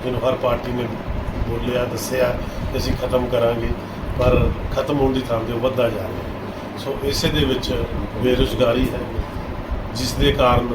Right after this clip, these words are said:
ਇੱਕ ਪੂਰਾ ਵਰਗ, ਇੱਕ ਜਨਰੇਸ਼ਨ ਜਿਹਨੂੰ ਆਪਾਂ ਕਹਿ ਦਿੰਦੇ ਹਾਂ, ਉਹ ਇੱਕ ਚੰਗਾ ਭਵਿੱਖ ਨੂੰ ਦੇਖਦੇ ਹੋਏ ਆਪਣਾ ਪੰਜਾਬ ਛੱਡ ਕੇ ਵਿਦੇਸ਼ਾਂ ਦੇ ਵਿੱਚ ਸਟੂਡੈਂਟ ਵੀਜ਼ੇ 'ਤੇ ਜਾਂ ਕਿਸੇ ਵੀ ਵੀਜ਼ੇ 'ਤੇ ਚਲੇ ਗਏ ਆ। ਸੋ ਹਵਾ ਪਾਣੀ ਦਾ ਮੁੱਦਾ ਹੈ,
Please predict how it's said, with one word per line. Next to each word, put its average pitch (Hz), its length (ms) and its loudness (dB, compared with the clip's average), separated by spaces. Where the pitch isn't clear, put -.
ਇੱਕ - 220 -4
ਪੂਰਾ 151 400 6
ਵਰਗ, 131 340 4
ਇੱਕ - 240 -2
ਜਨਰੇਸ਼ਨ 127 540 2
ਜਿਹਨੂੰ 131 220 0
ਆਪਾਂ 127 180 0
ਕਹਿ 120 180 0
ਦਿੰਦੇ 120 240 0
ਹਾਂ, 113 180 -2
ਉਹ 165 160 4
ਇੱਕ - 120 -2
ਚੰਗਾ 156 360 6
ਭਵਿੱਖ 147 360 0
ਨੂੰ 131 140 0
ਦੇਖਦੇ 120 360 0
ਹੋਏ 104 260 0
ਆਪਣਾ 131 240 0
ਪੰਜਾਬ 120 440 2
ਛੱਡ - 180 0
ਕੇ 127 60 2
ਵਿਦੇਸ਼ਾਂ 120 480 0
ਦੇ 135 100 0
ਵਿੱਚ 113 320 0
ਸਟੂਡੈਂਟ 131 440 0
ਵੀਜ਼ੇ 127 340 2
'ਤੇ - 140 2
ਜਾਂ 123 140 2
ਕਿਸੇ 135 320 -2
ਵੀ 123 200 0
ਵੀਜ਼ੇ 113 320 -2
'ਤੇ 104 140 -4
ਚਲੇ 143 200 2
ਗਏ - 300 -2
ਆ। - 100 -4
ਸੋ 143 260 2
ਹਵਾ 151 240 8
ਪਾਣੀ 147 260 2
ਦਾ 135 140 4
ਮੁੱਦਾ 127 400 4
ਹੈ, 117 200 -2